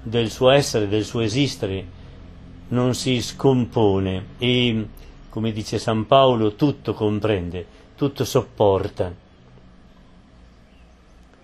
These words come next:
perché il fondamento della gioia, la sua radice, viene da un'altra parte, non dalle cose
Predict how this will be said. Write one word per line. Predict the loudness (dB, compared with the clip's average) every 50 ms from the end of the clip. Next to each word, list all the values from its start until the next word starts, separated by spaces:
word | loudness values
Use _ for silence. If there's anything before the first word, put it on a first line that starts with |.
| -20 -20 -20 -20 -20 -20 -20 -20 -20 -20 -20 -20 -20 -20 -20 -10 -6
perché | -4 -4 -4 -4 0 2 4 4 4 4 2 -2 -6
il | -8 -8 -8 -6
fondamento | -4 -2 -2 0 0 0 2 2 2 2 2 2 -2 0 2 2 4 4 2 -2 -6 -14 -20 -20 -20 _ -20 -20 _ -20 -20 _ _ _ _ _ _ _ _ _
della | -10 -6 -4 -2 0 0 0
gioia, | 2 6 6 8 8 6 4 2 2 2 2 2 2 -2 -8 -14 -14
la | -12 -12 -12
sua | -8 -4 -4 -2
radice, | -2 -2 -2 -4 -4 -4 -6 -6 -6 -6 -6 -6 -8 -12 -20 -20 -20 -20 -20 -14 -8
viene | -6 -4 -2 0 2
da | 2 2
un'altra | 2 2 0 0 0 0 0 -2 -2
parte, | 0 0 -2 -2 -2 -4 -6 -8 -6 -4 -2
non | 0 0 0
dalle | 0 0 -2 -2 -4
cose | -4 -4 -4 -4 -4 -6 -8 -8 -10 -10